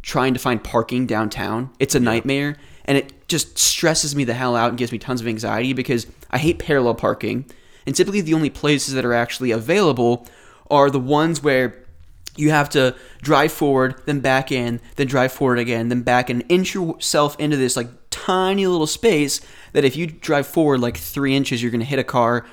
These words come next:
Speaker 1: or if you go backwards, you're gonna hit a car. So I just said, "Screw it, I'm going home." And I did that both Wednesday and Thursday.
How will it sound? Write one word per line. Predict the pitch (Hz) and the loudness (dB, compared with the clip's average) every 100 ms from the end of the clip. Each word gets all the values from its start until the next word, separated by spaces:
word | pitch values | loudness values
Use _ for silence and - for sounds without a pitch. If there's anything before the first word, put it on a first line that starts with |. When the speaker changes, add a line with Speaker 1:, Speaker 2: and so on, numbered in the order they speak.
| - | -2
Speaker 1:
or | 127 | -2
if | 123 | 0
you | |
go | 117 | 0
backwards, | 113 113 113 139 | 0 0 0 -4
you're | 139 | -2
gonna | 143 | -2
hit | 147 | -2
a | |
car. | 143 151 156 156 - - - - - - | 0 2 2 -2 -10 -20 -20 -20 -20 -4
So | 202 | -2
I | |
just | 226 | 0
said, | 175 131 | -2 -2
"Screw | - - 117 | -2 0 0
it, | 117 | 2
I'm | 131 | 2
going | 143 131 | 2 2
home." | 110 113 110 113 113 - - | 0 0 0 0 -4 -10 -2
And | 143 | 0
I | |
did | 156 143 | 2 2
that | 127 | 2
both | 131 117 | 0 -2
Wednesday | 117 113 110 107 | -2 -4 -2 -4
and | 110 | -4
Thursday. | 107 107 107 - | -4 -4 -6 -14